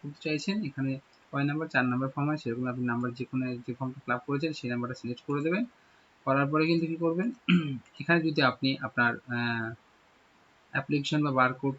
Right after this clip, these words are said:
করে থাকেন অফলাইনে তাহলে তার বারকোড বসাবেন, আর যদি আপনি অনলাইন থেকে করে থাকেন তাহলে কিন্তু অবশ্যই আপনার মোবাইল নাম্বারটা এখানে বসাবেন এবং এখানে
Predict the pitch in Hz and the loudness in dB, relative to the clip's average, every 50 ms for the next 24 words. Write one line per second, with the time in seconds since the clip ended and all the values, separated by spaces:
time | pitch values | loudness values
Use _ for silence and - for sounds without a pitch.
0 | - - 127 127 127 131 131 135 131 120 113 - - 127 131 127 120 127 120 113 | -2 -2 -2 -2 0 0 2 2 2 0 0 0 0 0 0 0 0 0 -2 -2
1 | - 117 117 117 117 117 113 - 123 123 123 127 - - 143 147 165 160 131 113 | -2 -2 0 0 0 0 0 -2 -4 -4 -4 -6 -4 -4 -4 -2 -2 0 0 0
2 | 113 113 123 127 139 131 123 - 131 131 135 127 131 127 127 127 135 143 139 - | 0 0 0 2 2 2 2 2 0 -2 -2 -2 -2 -2 -2 0 0 -2 -2 -2
3 | 156 156 156 151 147 - 156 156 151 147 135 117 110 120 120 120 117 123 113 113 | -4 -2 -2 -2 -2 -2 -2 -2 -2 -2 -4 -4 -4 -2 -4 -4 -4 -4 -4 -4
4 | 120 120 - - 127 123 - 135 127 120 117 117 120 123 127 131 131 131 131 135 | -4 -4 -4 -4 -6 -4 -2 -2 -2 -2 -2 -2 -2 0 0 0 -2 -2 -2 -2
5 | 131 147 143 135 135 131 - 175 165 151 120 117 120 117 113 123 127 | 0 2 2 2 0 0 -2 -2 -2 -2 -2 -4 -4 -4 -4 -4 -4